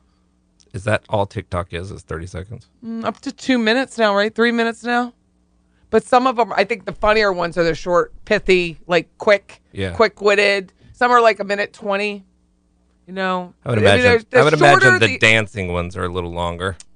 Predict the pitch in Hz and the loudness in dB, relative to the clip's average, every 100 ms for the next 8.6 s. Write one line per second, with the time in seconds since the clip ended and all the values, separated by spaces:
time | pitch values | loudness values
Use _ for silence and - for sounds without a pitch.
0 | _ _ _ _ 220 254 254 240 226 - | _ _ _ _ -10 -6 -6 -6 -10 -12
1 | - _ 240 247 240 233 226 226 269 254 | -20 _ -2 -2 -2 -4 -6 -4 -2 -2
2 | 208 220 226 214 196 180 190 185 165 - | -4 -8 -10 -6 -4 -4 -6 -6 -6 -6
3 | 190 180 165 - 165 170 180 170 160 - | -6 -6 -6 0 0 0 -6 -10 -10 -4
4 | 160 156 180 196 _ _ _ _ 180 180 | -2 -2 -4 -10 _ _ _ _ -2 2
5 | 208 254 - 226 214 - - 196 214 208 | 2 0 -2 0 0 2 2 4 2 2
6 | - - 82 - - 202 196 202 185 143 | 0 -4 -6 -6 0 2 4 2 0 2
7 | 185 180 185 - 190 180 160 185 190 196 | 6 8 6 2 0 0 0 0 0 2
8 | 196 190 190 190 175 | 4 4 4 2 -2